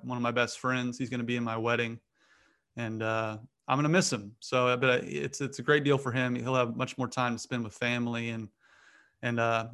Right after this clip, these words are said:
uh, it's bittersweet for me because I've loved working with him. I've, I've loved what he's built. And, and more importantly, he's just, he's a, he's a great friend. So it's kind of the end of an era, Colby, but, uh, we'll, we'll get, I'll get more into it with him, but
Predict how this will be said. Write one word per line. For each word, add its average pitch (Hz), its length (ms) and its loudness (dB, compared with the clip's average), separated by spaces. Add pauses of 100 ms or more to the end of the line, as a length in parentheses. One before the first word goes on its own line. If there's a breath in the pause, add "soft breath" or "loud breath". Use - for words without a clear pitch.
(140)
uh, 139 120 0
it's 117 120 -10
bittersweet 165 480 6
for 135 100 0
me 117 240 0
because 117 640 -4 (500)
I've 123 160 0
loved 127 240 6
working 131 320 2
with 127 220 0
him. 127 280 0
I've, 113 140 0
I've 117 140 -2
loved 123 180 2
what 120 120 -2
he's 104 120 -6
built. 120 380 0
And, 110 340 -6
and 120 100 -4
more 123 200 -2
importantly, 113 380 -4
he's 110 160 -6
just, 110 240 -10 (100)
he's 123 160 -8
a, 113 120 -6
he's 117 140 -6
a 113 60 -4
great 117 220 2
friend. 127 380 -4
So - 360 -6 (480 soft breath)
it's - 100 -20
kind 170 140 6
of 156 80 6
the 156 60 10
end 165 160 8
of 160 80 6
an 151 80 6
era, 151 200 10
Colby, 131 380 4
but, 117 320 0
uh, 120 260 2
we'll, 131 200 0
we'll 139 160 2
get, 139 120 2
I'll 143 140 4
get 147 120 4
more 139 180 4
into 135 180 2
it 135 100 2
with 123 160 -2
him, 127 280 0
but 117 160 0